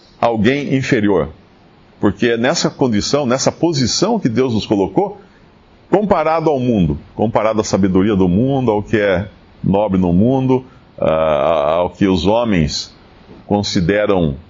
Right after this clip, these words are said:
ah, bom, né, ao mundo. Tem um versículo que eu li essa semana, achei muito interessante, é o Salmo, eh, puxa, eu não vou lembrar o Salmo, não sei se é quarenta, quarenta e cinco,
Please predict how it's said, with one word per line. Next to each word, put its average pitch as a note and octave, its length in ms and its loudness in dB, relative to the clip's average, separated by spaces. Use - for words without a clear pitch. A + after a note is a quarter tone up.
ah, D#2 220 0
bom, F#2 420 0
né, G2+ 360 -2
ao F2+ 120 0
mundo. E2+ 360 -2
Tem E3 140 -2
um D#3 40 0
versículo A#2 460 0
que - 80 -2
eu F#2+ 80 2
li F#2+ 100 2
essa F2+ 200 0
semana, F#2 460 0
achei G#2 180 0
muito B2 160 0
interessante, F#2 640 0
é F2+ 60 2
o F2+ 60 0
Salmo, F#2 600 0
eh, D#2 960 0
puxa, E2+ 280 -4
eu - 20 0
não E2+ 80 0
vou F#2 120 0
lembrar E2 320 0
o E2 60 -2
Salmo, D#2 500 -4
não D2+ 80 -14
sei F2 140 -4
se F2+ 120 -4
é - 20 -6
quarenta, E2+ 720 -2
quarenta E2 380 -2
e D2 80 0
cinco, - 560 -2